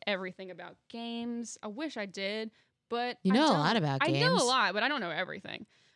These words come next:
Speaker 1: But, um, so I was asking 'cause I was like, "Man, the thing that really stuck with me with picking this, making this choice was, what is a rom-com video game?"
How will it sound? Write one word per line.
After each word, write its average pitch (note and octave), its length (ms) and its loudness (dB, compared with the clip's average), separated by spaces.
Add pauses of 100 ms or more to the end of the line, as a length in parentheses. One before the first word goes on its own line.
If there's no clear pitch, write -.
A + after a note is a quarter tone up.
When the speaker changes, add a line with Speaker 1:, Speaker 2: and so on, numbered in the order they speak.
Speaker 1:
But, B3+ 180 4
um, B3+ 520 2
so - 200 2
I E4 100 6
was F4 160 0
asking F#4 340 0
'cause C4+ 140 -6
I - 40 -12
was D4 140 -8
like, C#4 100 -6
"Man, E4 400 2
the A#3+ 60 0
thing F4 240 0
that C#4 100 0
really C#4 180 -2
stuck - 300 -4
with D4 120 -2
me C#4 120 0
with A3 120 -4 (140)
picking E4 280 -2
this, - 320 -6
making C4+ 240 -2
this D4+ 140 -6
choice C4+ 360 -4
was, G#3 280 -6 (800)
what F4 340 2
is F#4 180 0
a F4 120 2
rom-com D#4 640 4
video C#4 240 2
game?" A3 400 -2